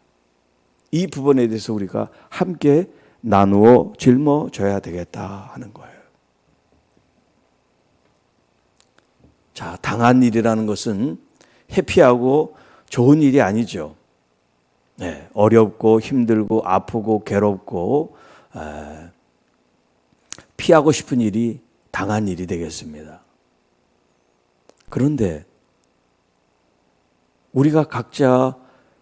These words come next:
자기의 형편과 처지와 여건에 따라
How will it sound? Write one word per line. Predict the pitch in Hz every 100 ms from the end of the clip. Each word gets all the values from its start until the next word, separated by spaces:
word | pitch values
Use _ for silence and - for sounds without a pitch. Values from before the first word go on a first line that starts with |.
| _ _
자기의 | - 139 147 151 156 156 151
형편과 | - 180 165 160 143 139 139 139 139
처지와 | - - 139 139 139 131
여건에 | 120 113 - 127 123
따라 | 123 107 120